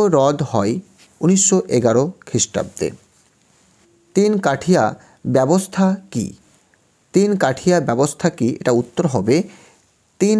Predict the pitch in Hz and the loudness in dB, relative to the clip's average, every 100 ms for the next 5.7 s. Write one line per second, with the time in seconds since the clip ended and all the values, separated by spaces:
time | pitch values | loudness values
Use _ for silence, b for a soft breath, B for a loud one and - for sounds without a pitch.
0 | 196 156 110 147 190 - _ 160 165 185 | 2 0 0 0 -2 -6 _ 0 2 0
1 | 151 101 - - - - _ _ _ _ | 0 -2 -6 -14 -16 -20 _ _ _ _
2 | _ _ _ b b b - 120 190 208 | _ _ _ b b b -8 0 0 0
3 | 208 165 117 95 98 175 262 - _ _ | 0 0 -2 -4 -6 -6 -6 -14 _ _
4 | _ _ _ b b b b b b b | _ _ _ b b b b b b b
5 | - 147 160 175 208 190 214 | -2 0 2 2 2 2 2